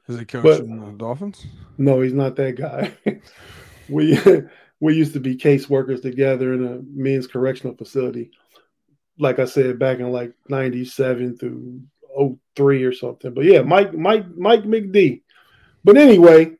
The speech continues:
Speaker 2: yeah, I mean, so I think if the Steelers, if the Steelers play discipline like they did last week, and they're gonna play discipline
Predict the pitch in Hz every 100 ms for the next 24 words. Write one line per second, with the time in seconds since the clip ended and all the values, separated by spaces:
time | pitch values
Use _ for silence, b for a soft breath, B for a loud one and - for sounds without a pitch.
0 | - 240 190 170 196 196 185 196 185 175
1 | 175 _ _ _ - 220 220 254 214 208
2 | - 277 269 226 220 233 302 294 262 277
3 | 202 165 254 262 - 254 240 233 208 233
4 | 190 226 208 170 202 220 208 233 247 _
5 | b b 170 190 240 240 226 226 202 143
6 | 247 247 220 - 220 208 196